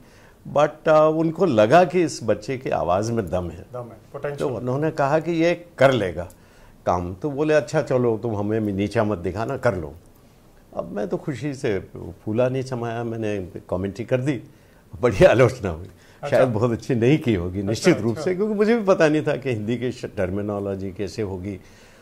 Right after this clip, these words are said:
Speaker 1: और कैसे कमेंट्री की जाएगी, फ्लो क्या रहेगा, कुछ पता नहीं था। फिर भी चूंकि हिंदी अच्छी थी, तो मैं धारा प्रवाह बोलता चला गया।
Speaker 2: जी, जी।
Speaker 1: तो बड़ी आलोचना हुई। एक अखबार ने तो यहाँ तक लिखा कि ये जिंदगी भर भी सीखे हैं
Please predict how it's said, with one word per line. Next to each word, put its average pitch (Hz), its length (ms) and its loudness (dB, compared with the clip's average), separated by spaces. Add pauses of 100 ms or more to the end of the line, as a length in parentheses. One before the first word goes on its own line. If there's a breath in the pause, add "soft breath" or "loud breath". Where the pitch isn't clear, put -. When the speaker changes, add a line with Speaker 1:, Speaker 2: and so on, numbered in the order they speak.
(180 soft breath)
Speaker 1:
और 95 240 -4
कैसे 117 280 2
कमेंट्री 98 440 -4
की 104 160 -6
जाएगी, 98 380 -2
फ्लो 104 300 -2
क्या 101 220 -4
रहेगा, 98 300 -8
कुछ - 200 -12
पता - 340 -12
नहीं 55 140 -12
था। - 160 -16 (560 soft breath)
फिर 160 160 -2
भी 165 100 0
चूंकि 180 300 -2
हिंदी 123 320 2
अच्छी 175 260 0
थी, 190 140 -2
तो 185 160 -2
मैं 170 340 -4
धारा 123 260 2
प्रवाह 131 380 0
बोलता 113 360 -2
चला 82 300 -4
गया। - 140 -10
Speaker 2:
जी, 131 140 -12
जी। 107 200 -18 (520 loud breath)
Speaker 1:
तो 226 100 -4
बड़ी 247 200 2
आलोचना 175 460 4
हुई। 160 240 0
एक 165 200 2
अखबार 139 340 4
ने 156 120 2
तो 147 100 0
यहाँ 113 240 0
तक 147 180 -2
लिखा 143 300 0
कि 143 120 -4
ये 151 180 0
जिंदगी 110 420 0
भर 120 200 -2
भी 143 180 0
सीखे 127 340 -2
हैं 90 260 -2